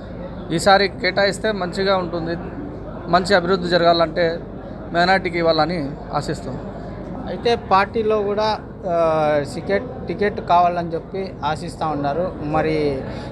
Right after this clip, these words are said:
Speaker 2: ముందుకు వాళ్ళకి కేటాయిస్తే మీరు ఏ విధంగా వాళ్ళకి మద్దతు ఇస్తారు?
Speaker 1: తప్పకుండా. గత ప్రభుత్వంలో చూసుకుంటే, జగన్మోహన్ రెడ్డి ఏవైతే హామీలు ఇచ్చినాడో అవన్నీ తుంగలో తొక్కేసినాడు.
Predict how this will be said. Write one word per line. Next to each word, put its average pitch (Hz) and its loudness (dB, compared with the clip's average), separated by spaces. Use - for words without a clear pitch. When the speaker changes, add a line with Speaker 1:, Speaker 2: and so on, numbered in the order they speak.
Speaker 2:
ముందుకు 220 4
వాళ్ళకి 185 4
కేటాయిస్తే 202 4
మీరు 208 0
ఏ 180 2
విధంగా 190 0
వాళ్ళకి 170 2
మద్దతు 147 -2
ఇస్తారు? - -10
Speaker 1:
తప్పకుండా. 196 6
గత 175 0
ప్రభుత్వంలో 190 -2
చూసుకుంటే, 180 0
జగన్మోహన్ 185 4
రెడ్డి 180 2
ఏవైతే 175 4
హామీలు 175 4
ఇచ్చినాడో 160 2
అవన్నీ 180 4
తుంగలో 175 2
తొక్కేసినాడు. 165 2